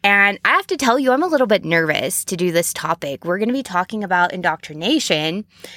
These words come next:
And, you know, sometimes it's a little difficult to talk about something without indoctrinating people, right? Because indoctrination comes from a place of bias, and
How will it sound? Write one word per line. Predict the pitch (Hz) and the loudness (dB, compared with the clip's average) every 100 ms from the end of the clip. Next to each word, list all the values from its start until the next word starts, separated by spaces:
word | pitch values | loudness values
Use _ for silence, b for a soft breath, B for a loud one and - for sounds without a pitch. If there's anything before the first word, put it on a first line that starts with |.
| B B B | B B B
And, | 240 240 233 233 233 233 240 247 - _ _ _ | 2 4 6 4 2 2 0 0 -6 _ _ _
you | 226 226 285 | -6 0 2
know, | 277 269 285 320 370 392 | 4 2 0 0 -2 -2
sometimes | 349 - - 294 320 339 359 381 359 - | -2 -2 -2 0 -2 -2 -4 -4 -4 -6
it's | |
a | 359 | -4
little | 339 269 285 277 294 311 214 - | -4 -2 0 2 2 0 -4 -4
difficult | 240 254 359 - 196 165 165 190 - B B B B B - | -4 -2 -4 -2 0 2 0 -2 -8 B B B B B -2
to | 254 | -2
talk | 202 - - 190 330 - | -2 -6 2 2 4 2
about | 196 175 - | 4 2 2
something | - 165 160 175 185 240 - | 0 0 0 0 0 0 -2
without | 185 190 175 185 | 0 2 2 2
indoctrinating | 180 165 156 160 - 151 151 151 156 | 0 2 2 2 -2 -2 -2 -2 -6
people, | - - - - | -8 -10 -8 -8
right? | - 156 175 - | -6 -4 -4 -6
Because | 196 165 151 | -8 -8 -10
indoctrination | - 180 170 175 190 - 220 196 170 165 185 175 170 | -8 -10 -2 0 0 0 -6 -4 -2 -4 -4 -4 -4
comes | - 165 165 | -4 -6 -6
from | 165 156 | -10 -12
a | |
place | - 156 - | -10 -8 -8
of | 151 - - | -8 -8 0
bias, | 202 214 214 214 208 - - B B B B - | 2 4 2 2 0 -6 -10 B B B B -4
and | 180 175 170 165 165 165 | 0 2 4 2 -2 -6